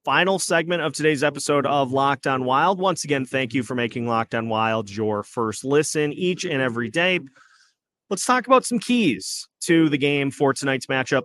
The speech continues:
against the Columbus Blue Jackets, who I mentioned are coming off of a game last night in which they lost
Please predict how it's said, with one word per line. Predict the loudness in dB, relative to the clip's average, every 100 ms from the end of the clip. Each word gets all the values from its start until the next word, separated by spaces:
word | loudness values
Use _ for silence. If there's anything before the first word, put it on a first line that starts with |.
| -2
against | -6 0 0 0 -4 -12 -14 -20 -6
the | -2 0 0 -2 -4
Columbus | 0 2 2 0 -2 -8
Blue | -2 -2
Jackets, | 0 -2 -4 -8 -10 -4
who |
I | 0
mentioned | 0 0 -2 -2
are | -2
coming | -4 -2 -2 -2 0
off | 4 4 2 4
of | 4 4 2
a | -2
game | -2 -2 0 -2 -4
last | -4 0 2 2 -2 -6
night | -2 0 -2 -6 _ _ _ _ _
in | 0 2
which | 0 0 -4 -12 -16
they | -6 -2 -2 0 -2 -6 _
lost | -6 0 2 4 2 -2 -8 -14 -16 -20